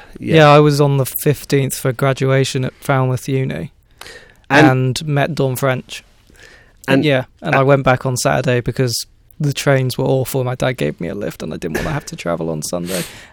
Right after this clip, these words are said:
Speaker 2: And there's a woman at the door, and she's scaring me. She's looking at me. Someone let her in. Don't, actually, don't let her in. Don't let her in. No,
Speaker 1: We'll,
Speaker 2: please
Speaker 1: we'll let,
Speaker 2: don't let her
Speaker 1: we'll
Speaker 2: in.
Speaker 1: let her wait for a minute.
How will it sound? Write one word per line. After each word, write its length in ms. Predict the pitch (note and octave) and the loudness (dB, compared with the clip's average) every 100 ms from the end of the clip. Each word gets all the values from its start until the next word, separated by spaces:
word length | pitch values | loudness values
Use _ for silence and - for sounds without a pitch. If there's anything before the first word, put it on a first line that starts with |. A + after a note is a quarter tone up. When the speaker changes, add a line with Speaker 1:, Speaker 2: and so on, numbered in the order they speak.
| - | -8
Speaker 2:
And 180 | C#3+ | -2
there's 160 | C#3+ C#3 | 0 0
a 80 | C#3 | 0
woman 300 | C#3 C#3+ D3 | -2 -4 -8
at 100 | - | -10
the 200 | - D#3 | -12 -8
door, 180 | D3+ D3+ | -6 -6
and 160 | D3 | -8
she's 200 | D3+ D#3+ | -8 -6
scaring 460 | - - - - F#3 | -6 -6 -6 -8 -10
me. 140 | - | -10
She's 240 | F3 F3 E3+ | -8 -8 -8
looking 300 | E3 E3 E3 | -8 -8 -10
at 120 | - | -8
me. 120 | E3+ | -8
Someone 320 | - F2+ F2+ | -6 -6 -4
let 180 | F2 E2+ | -6 -6
her 160 | - F2+ | -6 -4
in. 140 | D#3+ | -4
Don't, 160 | - E3+ | -4 -4
actually, 200 | G3+ D3+ | -4 -2
don't 200 | D#3+ D#3 | -2 -2
let 140 | C#3 | -4
her 180 | - C#3 | -4 -4
in. 80 | C#3 | 0
Don't 220 | D#3 D3 | 2 2
let 180 | C#3 C3 | 0 -2
her 120 | C#3+ | -4
in. 100 | C3+ | -2
No, 80 | C#3 | 2
Speaker 1:
We'll, 80 | C#3 | 2
Speaker 2:
please 100 | - | 4
Speaker 1:
we'll 100 | D#3 | 4
let, 60 | E3 | 6
Speaker 2:
don't 140 | C#3 | 2
let 100 | C3+ | 0
her 60 | D3+ | 2
Speaker 1:
we'll 100 | D#3 | 6
Speaker 2:
in. 40 | E3 | 6
Speaker 1:
let 120 | D3+ | 8
her 120 | C#3+ | 8
wait 220 | A#2+ A#2 - | 8 6 4
for 120 | G#2 | 0
a 80 | G2 | 0
minute. 320 | F#2+ F#2 | 0 -2